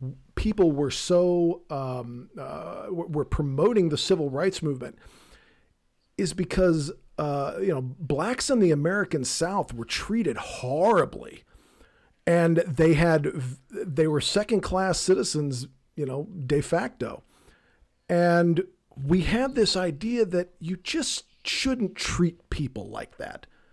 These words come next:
You should not, that's unjust. That's unfair. Well, fast forward fifty years later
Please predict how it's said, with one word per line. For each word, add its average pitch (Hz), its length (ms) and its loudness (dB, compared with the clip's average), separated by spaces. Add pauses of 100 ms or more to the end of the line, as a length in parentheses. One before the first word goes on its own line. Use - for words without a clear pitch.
(220)
You 170 140 0
should 156 280 2
not, 180 260 -2
that's 262 400 0
unjust. 156 720 0
That's 180 200 -4
unfair. 151 680 -2 (1400)
Well, 170 360 4
fast 269 400 0
forward 220 500 4 (100)
fifty 214 360 -2
years 180 280 4
later 151 460 0